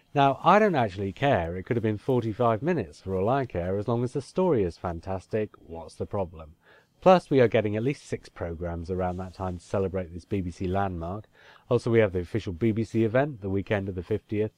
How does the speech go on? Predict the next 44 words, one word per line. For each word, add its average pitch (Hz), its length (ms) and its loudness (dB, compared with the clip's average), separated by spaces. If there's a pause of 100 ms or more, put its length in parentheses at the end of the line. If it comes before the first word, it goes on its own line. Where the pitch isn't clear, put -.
(400)
But 156 100 -2
are 165 140 8
fans 160 360 2
just - 280 0
venting 131 460 2
out? 107 320 0 (220)
Because 110 280 -2
watching 160 380 2
my 147 160 0
Five 165 300 2
Doctors 95 360 -2
D 90 180 -2
V 82 140 -4
D, 87 280 -2 (400)
all 185 160 8
it 139 120 2
seemed 117 280 2
we 110 140 2
fans 104 360 -2
got 92 360 -2
was 101 140 -4
ninety-minute 127 560 -2
Children 135 400 2
in 113 120 0
Need 107 200 0
special 104 440 -2
and 110 120 0
Longleat. 120 500 0 (340)
So 127 160 0
whilst 131 220 4
they 139 80 4
aren't 151 140 2
making 135 260 0
a 117 40 0
two-hour 127 500 4
movie, 85 560 -2 (440)
I - 80 0
feel 151 180 8
they 127 160 4
are 165 140 6
making 143 380 0
up 90 180 0
in 107 80 -2
other 113 140 0